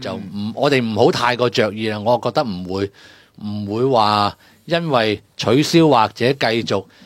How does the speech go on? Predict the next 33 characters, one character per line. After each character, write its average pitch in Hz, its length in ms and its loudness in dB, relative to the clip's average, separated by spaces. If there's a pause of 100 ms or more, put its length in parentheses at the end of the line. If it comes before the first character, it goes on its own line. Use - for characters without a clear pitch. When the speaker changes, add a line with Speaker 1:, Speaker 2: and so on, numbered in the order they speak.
(200)
Speaker 1:
對 123 180 2
香 151 240 0
港， 104 180 -2
因 165 60 0
為 170 140 2
其 107 100 -4
實 107 80 0
一 151 40 2
路 143 200 0
都 147 80 2
冇 120 160 0
人 87 100 -8
提 - 80 -10 (160)
㗎， 87 100 -10 (300)
突 - 80 -4
然 117 240 -6
間 180 160 0
攞 151 200 2
啲， 190 260 6 (300)
攞 135 160 2
呢 190 80 4
個 165 100 0
問 117 220 -2
題 101 140 -4
出 180 140 0
嚟 107 180 -2
呢， 135 120 -8 (280)
又 120 300 0
炒 135 220 0
到 147 120 -2
熱 117 160 -4
烘 117 220 -8
烘， 123 200 -6